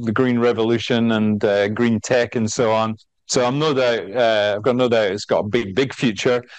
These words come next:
but in the short term, uh, I think it's, uh, suffering a little bit from oversupply. And lastly, on iron ore, well, iron ore has actually made a little bit of a breakout.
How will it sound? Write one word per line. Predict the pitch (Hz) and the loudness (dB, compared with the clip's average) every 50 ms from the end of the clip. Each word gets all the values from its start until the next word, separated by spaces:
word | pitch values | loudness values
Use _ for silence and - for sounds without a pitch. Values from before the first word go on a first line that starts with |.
| - _ - | -18 _ -2
but | - 120 110 101 76 | 0 0 2 0 -2
in | 113 113 110 | -2 -4 -4
the | 107 | -4
short | 104 - - 123 117 104 - | -4 -2 0 0 -2 -2 -4
term, | - 127 110 107 107 104 104 104 | -2 -2 0 0 0 -2 -4 -4
uh, | - 101 101 98 101 - | -2 0 0 0 0 0
I | 98 - | -2 -4
think | - 117 104 - | -4 -4 -2 -2
it's, | 110 - - - - - - - | -4 -4 -4 -8 -10 -10 -4 -2
uh, | 120 107 104 98 87 | 0 2 2 0 0
suffering | 87 - - - - 123 - 123 107 101 | -2 -6 -6 -4 -4 -4 -2 -4 -4 -2
a | 104 | 0
little | 110 113 - 101 | 0 0 -2 -2
bit | 104 104 92 | -2 -4 -4
from | - - 101 98 | -2 -4 -2 0
oversupply. | 104 107 95 95 87 - 117 - - - 110 107 107 98 92 92 90 - _ _ _ _ _ _ _ _ _ _ _ _ - - _ _ _ _ _ _ _ _ _ _ _ _ _ _ _ _ _ _ _ - - | 0 0 0 -2 -2 -4 -6 -6 -2 -2 0 0 0 -2 -4 -6 -8 -14 _ _ _ _ _ _ _ _ _ _ _ _ -20 -20 _ _ _ _ _ _ _ _ _ _ _ _ _ _ _ _ _ _ _ -2 0
And | 147 147 151 151 | 2 2 4 2
lastly, | 165 175 - - 175 160 147 | 2 0 0 0 0 2 2
on | 143 143 151 | 2 2 2
iron | 147 156 160 160 156 151 151 | 2 4 4 4 4 4 4
ore, | 156 156 160 156 | 4 4 4 4
well, | 151 143 139 | 4 4 4
iron | 156 185 202 190 180 | 4 4 4 4 2
ore | 180 180 170 | 4 4 2
has | 156 147 | 4 4
actually | 190 190 - - 170 156 | 2 0 2 0 0 2
made | 160 180 165 | 2 2 2
a | 165 | 4
little | 170 185 180 | 4 2 2
bit | 156 175 160 | 2 0 0
of | 147 | 0
a | 151 151 | -2 -2
breakout. | 135 160 175 190 208 - - 156 131 107 92 | 0 2 2 2 2 2 2 2 2 2 0